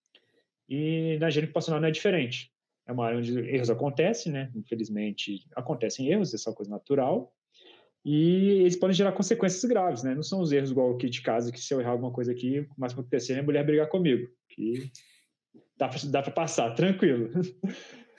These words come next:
Então, esses erros de higiene ocupacional, a gente tem que estar mais preparado, né? O que, que vocês acham sobre isso, sobre esses erros na, nessa área?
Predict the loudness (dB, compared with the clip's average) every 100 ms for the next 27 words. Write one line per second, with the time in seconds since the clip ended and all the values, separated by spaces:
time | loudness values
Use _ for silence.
0 | -10 0 0 4 4 4 2 2 4 4
1 | 2 2 4 4 2 0 -2 -2 -2 -4
2 | -4 -2 0 0 -2 -2 -2 0 -2 -2
3 | -4 -4 -4 -4 -4 0 2 2 0 -2
4 | 2 0 0 -6 -14 -18 -16 -10 -8 -2
5 | -2 -2 -8 -10 -10 -12 -10 -10 -10 -14